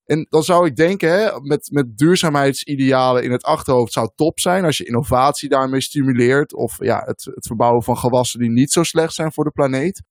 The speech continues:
Maar er is heel veel als inkomensondersteuning. En ik heb nog wel wat grappigs gevonden. Be-, bijvoorbeeld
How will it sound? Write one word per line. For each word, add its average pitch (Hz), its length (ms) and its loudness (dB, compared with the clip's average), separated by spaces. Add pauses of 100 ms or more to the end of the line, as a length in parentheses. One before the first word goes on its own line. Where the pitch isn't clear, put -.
(140)
Maar 143 120 0
er 156 60 0
is 131 140 0
heel 208 140 6
veel 175 140 4
als 139 200 4
inkomensondersteuning. 165 1300 2 (140)
En - 100 -2
ik 143 60 2
heb 190 80 4
nog 185 100 4
wel 170 100 6
wat 147 120 2
grappigs 175 440 0
gevonden. 180 600 0
Be-, 147 320 0
bijvoorbeeld 156 480 2